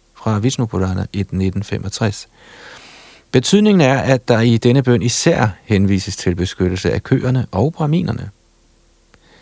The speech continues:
Brahminerne er symbolet på åndelig uddannelse, og køer er symbolet på den mest værdifulde føde. Disse to levende skabninger, brahminerne og køerne, må gives al beskyttelse.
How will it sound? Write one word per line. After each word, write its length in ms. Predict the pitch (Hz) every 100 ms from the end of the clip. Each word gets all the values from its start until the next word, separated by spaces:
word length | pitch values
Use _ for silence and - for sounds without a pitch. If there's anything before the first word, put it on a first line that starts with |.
| - - -
Brahminerne 580 | - 104 104 123 135 131
er 200 | 117 104
symbolet 560 | 107 113 107 113 117 110
på 140 | 107
åndelig 340 | 98 107 113 -
uddannelse, 720 | 151 156 85 92 - 98 104 -
og 120 | 101
køer 280 | - 175 160
er 120 | 107
symbolet 500 | - 110 104 113 101
på 100 | 90
den 200 | 92 92 _
mest 420 | 98 104 110 -
værdifulde 500 | 101 98 95 92 87
føde. 480 | - - 98 90 95 - _ _ _ _ - - - - _ -
Disse 220 | 143 208
to 260 | - 156 135
levende 320 | 107 113 127
skabninger, 640 | - 98 95 95 101 104 - _ -
brahminerne 640 | 95 98 120 123 120 110 -
og 160 | 87
køerne, 320 | - 113 117 98
må 260 | 110 113
gives 240 | 107 110 -
al 240 | 127 147
beskyttelse. 640 | 147 113 - 90 92 87 95